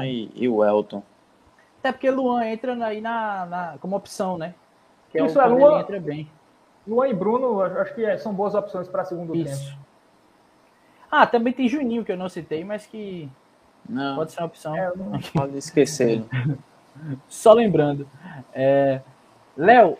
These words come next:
Speaker 3: ó, Regis disse que iria também de Welton e Ederson. O time de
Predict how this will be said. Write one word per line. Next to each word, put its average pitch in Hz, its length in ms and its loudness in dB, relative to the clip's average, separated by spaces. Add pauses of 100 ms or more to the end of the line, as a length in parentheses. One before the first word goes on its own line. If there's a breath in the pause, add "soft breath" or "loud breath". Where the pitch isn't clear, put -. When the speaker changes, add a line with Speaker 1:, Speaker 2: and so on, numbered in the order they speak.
(480)
Speaker 3:
ó, 147 300 2 (320)
Regis 240 420 2
disse 208 220 -10
que 196 80 -14
iria 185 260 -4
também 170 240 -6
de 170 120 -4
Welton 160 320 -2
e 208 100 -6
Ederson. 262 560 -2 (720)
O 180 80 -8
time 233 200 -6
de 240 300 -4